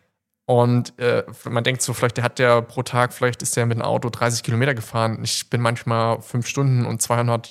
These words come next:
dreihundert Kilometer gefahren. Also es ist so gewaltig riesig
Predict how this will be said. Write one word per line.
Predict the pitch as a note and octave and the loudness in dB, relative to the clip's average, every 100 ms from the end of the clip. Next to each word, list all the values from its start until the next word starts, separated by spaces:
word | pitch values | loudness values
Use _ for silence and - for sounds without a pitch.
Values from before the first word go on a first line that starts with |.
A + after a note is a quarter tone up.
| - | -2
dreihundert | A#2+ A2+ | -2 -2
Kilometer | - A#2 B2 D3 | -4 -2 0 0
gefahren. | A#2 - - A2+ A#2 D3 - _ _ _ _ _ _ | -2 -6 -4 -2 -2 -6 -12 _ _ _ _ _ _
Also | A#2+ B2+ G#2+ - | 2 4 2 0
es | A#2 | 0
ist | A#2+ A2 - | 2 2 0
so | B2+ B2 B2 A#2+ | 0 0 2 2
gewaltig | A#2 G#2+ G#2+ A#2 A2 - | 0 0 -2 -4 -8 -10
riesig | A#2 A#2 A#2+ A2+ A#2+ | -4 -2 0 -2 -4